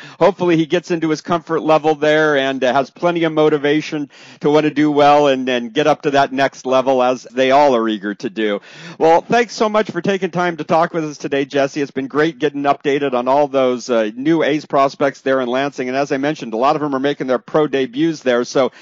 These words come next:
they really are new, not only to you, but all of us who <laughs> actually follow the A's as well. We're all learning about them together. So thanks for, so much for giving us an update. And if folks would like to, uh, you know, keep an eye on what's going on in Lansing, you can always listen to Jesse on the broadcasts. Uh, you can find him online every day.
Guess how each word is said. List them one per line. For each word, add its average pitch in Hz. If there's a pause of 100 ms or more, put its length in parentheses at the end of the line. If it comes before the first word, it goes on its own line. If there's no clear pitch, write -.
(120)
they 143
really 180
are 160
new, 156
not 147
only 165
to 139
you, 156 (180)
but 139
all 160
of 147
us 156
who 165
<laughs> 151
actually 151
follow 175
the 156
A's 156
as 131
well. 156
We're 139
all 160
learning 160
about 139
them 131
together. 131 (320)
So 147
thanks 180
for, 160
so 156
much 156
for 156
giving 151
us 156
an 151
update. 151
And 139
if 127
folks 156
would 143
like 151
to, 151
uh, 127 (280)
you 127
know, 123
keep -
an 160
eye 156
on 147
what's 147
going 147
on 147
in 139
Lansing, 147
you 135
can 143
always 139
listen 143
to 135
Jesse 147
on 139
the 131
broadcasts. 151
Uh, 139
you 123
can 123
find 143
him 135
online 139
every 143
day. 92